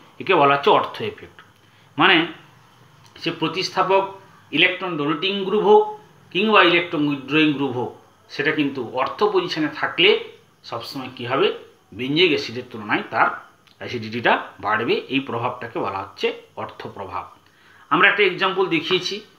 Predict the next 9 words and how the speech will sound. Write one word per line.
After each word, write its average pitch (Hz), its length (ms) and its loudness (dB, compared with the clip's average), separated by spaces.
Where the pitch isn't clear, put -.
এক্সাম্পলটা 156 540 2
কি - 180 -6
না, 135 200 2
এখানে 156 300 0
যেমন 151 280 4
দেখিয়েছি 147 460 0
যে 135 120 -4
বেনজোয়িক 151 600 4
acid, - 400 2